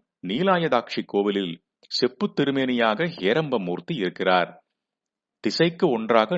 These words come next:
நாலு திசைக்கு நாலு முகமும், அந்த நாலுக்கும் மேலே சேர்த்து கிரீடம் வைத்தார் போன்ற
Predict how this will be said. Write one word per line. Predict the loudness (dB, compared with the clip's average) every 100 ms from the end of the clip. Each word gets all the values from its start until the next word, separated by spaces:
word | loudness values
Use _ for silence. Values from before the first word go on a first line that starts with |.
| -4
நாலு | -2 0 -2
திசைக்கு | -4 -4 -4 -2 -4
நாலு | -4 -2 0 0
முகமும், | -2 -2 -2 -2 -6 _ _ -2
அந்த | 0 0 -2 -2
நாலுக்கும் | -2 0 0 -2 -4 -4
மேலே | -2 0 0 0 -2
சேர்த்து | -4 -2 -2 -4 -4 -2 -2 -6 -16 -8
கிரீடம் | -2 0 0 0
வைத்தார் | -4 0 0 0
போன்ற | -2 -2 0